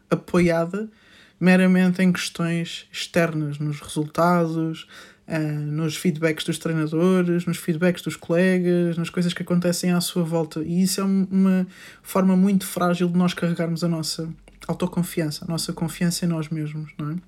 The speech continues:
Eu costumo dizer que a confiança tem dois grandes pilares, apesar de haver várias formas de trabalhar a confiança, hum, eu costumo resumir a dois grandes pilares. O primeiro é o treino.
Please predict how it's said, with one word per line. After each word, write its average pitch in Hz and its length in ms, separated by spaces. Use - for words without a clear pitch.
Eu 185 80
costumo 202 320
dizer 185 300
que 185 80
a 180 40
confiança 185 500
tem 175 300
dois 180 320
grandes 180 320
pilares, 165 560
apesar 175 280
de 170 60
haver 175 140
várias 165 280
formas 165 360
de - 40
trabalhar 170 320
a 170 40
confiança, 175 760
hum, 156 340
eu 175 120
costumo 180 300
resumir 175 580
a 170 60
dois 180 280
grandes 185 300
pilares. 160 420
O 180 60
primeiro 208 320
é - 20
o 180 40
treino. 156 360